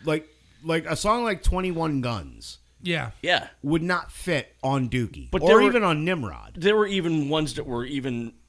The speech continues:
Speaker 3: more, and I forgot, I forget what the word Bella used to describe it. I can't remember. But what I do know is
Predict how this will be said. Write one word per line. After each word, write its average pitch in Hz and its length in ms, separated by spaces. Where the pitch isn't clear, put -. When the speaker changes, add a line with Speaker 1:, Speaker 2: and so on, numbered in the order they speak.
Speaker 3:
more, 147 240
and 139 100
I 143 280
forgot, 160 560
I - 80
forget - 500
what 196 160
the 180 80
word 135 360
Bella 135 280
used 123 360
to 113 60
describe 110 520
it. - 120
I 101 80
can't - 300
remember. 113 500
But 131 220
what 143 180
I 143 140
do 185 240
know 123 380
is 117 320